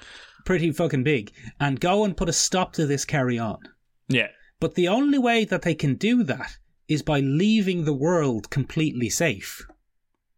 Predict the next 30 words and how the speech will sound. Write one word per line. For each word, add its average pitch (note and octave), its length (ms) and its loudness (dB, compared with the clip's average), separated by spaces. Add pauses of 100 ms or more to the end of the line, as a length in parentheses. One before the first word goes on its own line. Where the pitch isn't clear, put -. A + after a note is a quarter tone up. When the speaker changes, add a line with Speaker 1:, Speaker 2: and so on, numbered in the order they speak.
(340)
Speaker 2:
Yeah, D3+ 180 0
'cause A#2 200 -8
they B2+ 120 2
can't, C3 240 2
'cause A#2 160 2
they're B2+ 120 4
gonna - 100 4
be A#2+ 60 4
Speaker 1:
So B2 60 2
Speaker 2:
gone, G#2+ 420 0
so - 140 -2
no A#2 120 2
one's A#2 120 0
gonna A2+ 140 0
look G#2+ 100 2
Speaker 1:
Yeah. A2+ 140 4
Speaker 2:
after A2+ 200 -2
it. A2+ 180 -10
Yeah. A2+ 260 0 (600)
Speaker 1:
So D3+ 600 -2 (220)
they D3 180 0
say, D3+ 440 0 (160)
if G#3+ 200 0
we're B3 100 2
gonna G#3 180 2
be F#3 100 0
gone D3 260 2
for C#3+ 120 0
that B2 220 0
long, A2 380 -2